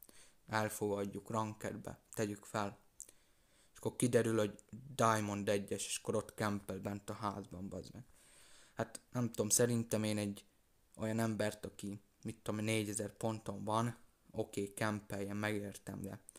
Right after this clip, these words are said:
egy Dia egyes ne kempelgessen nekem a pályán. Jó, tegyük fel, jó, kempelgessen, mert mindenki a saját képességei szerint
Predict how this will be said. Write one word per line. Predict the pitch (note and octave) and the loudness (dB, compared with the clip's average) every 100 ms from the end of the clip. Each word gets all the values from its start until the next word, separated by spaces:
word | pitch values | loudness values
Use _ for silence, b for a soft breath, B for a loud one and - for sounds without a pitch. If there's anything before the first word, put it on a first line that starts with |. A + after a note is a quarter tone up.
| B - | B -10
egy | G#2 G2 B2 | -8 -8 0
Dia | B2 A2 | 4 4
egyes | A2 A2+ A2 - | 4 2 0 0
ne | A#2 A2 | 0 -2
kempelgessen | G#2+ G2+ G2+ G#2 G2+ G2+ - G2+ | -2 -2 -2 -4 -4 -6 -6 -6
nekem | G2+ - G2+ | -6 -8 -12
a | G2+ - | -12 -6
pályán. | G2+ G2+ - - - _ _ - B B B B | -6 -6 -10 -14 -18 _ _ -20 B B B B
Jó, | C3 B2+ - | 6 6 4
tegyük | - C#3 B2 - | 4 6 6 2
fel, | - | 0
jó, | G#2+ A2 | 4 4
kempelgessen, | - A#2 A2+ G#2+ G#2 G#2+ - G2+ | 4 0 0 -2 -2 -4 -6 -4
mert | G#2 G2+ - - - - B B B B - | -4 -6 -10 -20 -18 -18 B B B B -6
mindenki | A#2 A2+ G#2 G#2 | -2 0 -2 -4
a | |
saját | - B2 A2 G#2+ | 0 0 2 0
képességei | - A2+ A2+ G#2 - G#2 G2 | 0 -2 0 -2 -2 -2 -2
szerint | G2+ - A2 G2+ G2+ - | 2 2 2 0 -4 -10